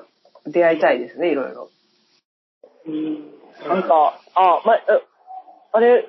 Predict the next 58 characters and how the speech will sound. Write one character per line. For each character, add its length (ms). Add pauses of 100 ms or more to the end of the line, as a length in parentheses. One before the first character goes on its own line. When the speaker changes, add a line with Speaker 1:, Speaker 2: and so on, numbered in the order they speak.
(360)
Speaker 1:
う 60 (240)
ん。 20
Speaker 2:
ど 120
う 20
で 120
す？ 40 (1500)
Speaker 1:
え？ 40 (760)
Speaker 2:
皆 120
さ 120
ん 100
は 80
ど 120
う 20
で 100
す 40
か？ 60 (1040)
Speaker 1:
あ 440
ー、 40
宮 200
さ 100
ん 60
で 60
も 100
す 80
ご 140
い 20
グ 80
ッ 80
ド 80
バ 140
イ 60
ブ 100
ス 120
で。 280 (840)
Speaker 2:
う 60
ん。 180 (920)
Speaker 1:
あ 140
の、 580
な 120
ん 60
か、 280
あ 60
れ 80
や 80
っ 80
た。 220
そ 160
の 60
さ、 360 (140)
こ 260
う、 20
会 80
っ 40
た 120
瞬 220
間 180
に 140
さ、 380